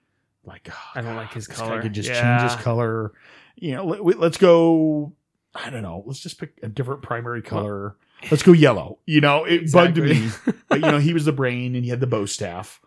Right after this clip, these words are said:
Speaker 1: And, you know, to me, that was just
Speaker 2: Well, he was the level-headed,
Speaker 1: So
Speaker 2: too. It,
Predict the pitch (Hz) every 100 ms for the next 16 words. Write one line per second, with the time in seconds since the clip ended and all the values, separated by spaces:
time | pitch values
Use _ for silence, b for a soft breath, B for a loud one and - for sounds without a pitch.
0 | _ _ _ _ - 117 110 107 107 104
1 | - 127 110 101 98 - 110 117 117 107
2 | 101 95 98 92 101 92 87 - _ _
3 | _ _ _ _ - 143 151 160 156 120
4 | 120 131 143 123 113 107 113 143 127 110
5 | 113